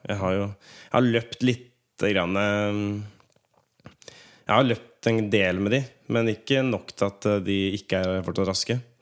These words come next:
Jeg har, har løpt et halvma-, halvmaraton bare, og, og på noen økter. Ehm, så, men jeg, jeg tenker at jeg, de er absolutt gode nok til å løpe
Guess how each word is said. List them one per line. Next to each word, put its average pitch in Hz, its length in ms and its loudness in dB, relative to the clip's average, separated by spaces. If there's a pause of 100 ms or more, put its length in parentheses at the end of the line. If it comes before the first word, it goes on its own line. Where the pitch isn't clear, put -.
(200)
Jeg 120 100 6
har, 113 360 4
har 101 180 0
løpt 101 180 -2
et 113 100 0
halvma-, 90 320 0
halvmaraton 92 460 0
bare, 107 220 2
og, 98 240 -2 (1300)
og 110 120 0
på 123 100 4
noen 123 200 4
økter. 147 360 2 (360)
Ehm, 123 920 2 (420)
så, 120 200 0 (520)
men 107 180 0
jeg, 101 240 2
jeg 98 80 -4
tenker 90 240 -4
at - 80 -10
jeg, 85 320 -6 (840)
de 113 120 2 (140)
er 101 220 0 (320)
absolutt - 840 -2
gode 104 240 2
nok - 200 -10 (120)
til 107 160 2
å 107 60 0
løpe 98 320 -2